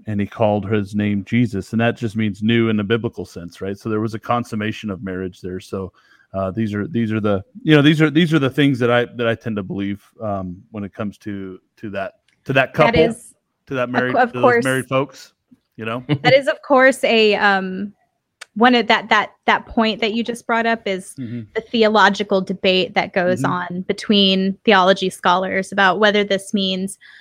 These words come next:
Speaker 2: w-, whether the until means, you know, uh, what, what we interpret it to mean and so on and so forth. To me,
Speaker 1: Got it.
Speaker 2: it's unimportant. It's, it's
Speaker 1: Good, yeah.
Speaker 2: not, um, primary to the story,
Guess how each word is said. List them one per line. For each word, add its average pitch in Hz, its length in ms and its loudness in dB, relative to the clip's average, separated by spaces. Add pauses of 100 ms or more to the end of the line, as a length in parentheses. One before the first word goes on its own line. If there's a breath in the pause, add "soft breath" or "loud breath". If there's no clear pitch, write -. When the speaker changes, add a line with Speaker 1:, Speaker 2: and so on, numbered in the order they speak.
(360 soft breath)
Speaker 2:
w-, 240 240 -6
whether 240 300 6
the 214 160 4
until 202 840 4 (120)
means, 185 720 -2
you 220 100 0
know, 175 400 -2 (240)
uh, 185 380 2 (100)
what, 202 320 4 (280)
what 208 140 4
we 196 140 6
interpret 196 460 2
it 180 120 0
to 202 120 -4
mean 180 180 -2
and 175 100 -6
so 196 120 -2
on 175 100 0
and 175 120 -2
so 185 140 -4
forth. 190 260 -4
To 294 120 2
me, 311 380 6
Speaker 1:
Got 165 140 -14
it. - 40 -20 (360)
Speaker 2:
it's 247 160 4
unimportant. 190 580 0 (260)
It's, - 260 -6
it's 208 340 -2
Speaker 1:
Good, 226 60 6
yeah. 220 60 6
Speaker 2:
not, 214 340 6 (180)
um, 185 440 2 (460)
primary 196 840 2 (240)
to - 120 -4
the 185 120 0
story, 160 640 -4